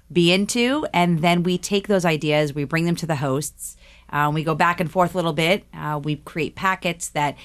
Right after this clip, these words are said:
give them examples of some of the costumes that they and the characters that they could portray with those themes,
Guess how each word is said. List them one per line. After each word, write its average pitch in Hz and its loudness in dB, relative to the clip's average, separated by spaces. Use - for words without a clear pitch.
give 185 0
them 175 2
examples 160 0
of 156 -2
some 160 -2
of 151 -2
the 143 -4
costumes 151 -2
that 135 -8
they 143 -2
and 135 -2
the 135 -4
characters 151 -2
that 143 -6
they 147 -4
could 143 -6
portray 147 -2
with 147 -6
those 131 -4
themes, 160 -2